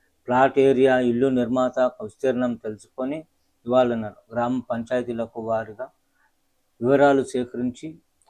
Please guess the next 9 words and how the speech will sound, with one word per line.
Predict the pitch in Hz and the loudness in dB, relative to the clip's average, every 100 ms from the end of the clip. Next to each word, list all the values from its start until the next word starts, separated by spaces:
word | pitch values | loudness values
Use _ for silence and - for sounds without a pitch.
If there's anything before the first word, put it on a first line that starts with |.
| _ | _
నివేదిక | 117 123 127 120 147 | -2 0 0 -2 -4
అందజేసి | 123 117 113 117 113 110 | -4 -4 -4 -6 -6 -14
చేయాలని | - - 110 110 110 117 143 143 _ _ _ _ _ 113 | -16 -10 -6 -6 -6 -8 -12 -16 _ _ _ _ _ -8
మండల | 117 127 131 | -2 0 0
పంచాయతీ | 123 123 120 123 117 | -2 -6 -4 -4 -4
అధికారులు | 117 117 110 107 120 | -6 -6 -8 -4 -2
ఆదేశించారు. | 107 107 104 _ 101 98 _ _ | -2 -4 -12 _ -14 -14 _ _
ప్రయాణికుల | 117 123 131 127 131 | -2 0 -2 0 -4
పడిగాపులు, | 127 107 117 117 113 104 104 | -2 -4 -2 -2 -2 -12 -14